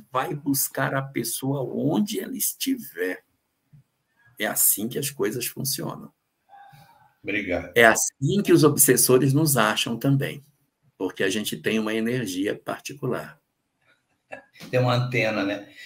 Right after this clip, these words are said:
Speaker 2: Jorge, é, a Rosa Maria diz assim: "Jorge, gostaria muito de te conhecer. Ouvi uma palestra sua pessoalmente. Moro em Araçatuba, São Paulo, interior.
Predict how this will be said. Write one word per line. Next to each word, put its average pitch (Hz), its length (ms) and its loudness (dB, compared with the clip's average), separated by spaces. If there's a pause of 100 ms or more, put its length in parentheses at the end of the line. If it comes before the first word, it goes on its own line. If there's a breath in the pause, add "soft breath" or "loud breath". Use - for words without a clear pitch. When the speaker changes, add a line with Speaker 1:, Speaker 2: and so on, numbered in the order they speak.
(180 loud breath)
Speaker 2:
Jorge, 139 560 10
é, 123 380 8
a 110 340 6
Rosa 147 460 10
Maria 127 520 6
diz 123 120 2
assim: 123 280 0
"Jorge, 160 480 4 (400 soft breath)
gostaria 190 540 6
muito 214 320 2
de 175 240 -4
te 185 180 -4
conhecer. 135 760 2 (320 loud breath)
Ouvi 160 360 8
uma 220 180 10
palestra 143 540 8
sua 165 340 2
pessoalmente. 131 960 2 (340)
Moro 202 480 8
em 196 320 0
Araçatuba, 185 800 6
São 180 300 0
Paulo, 139 320 8
interior. 131 800 0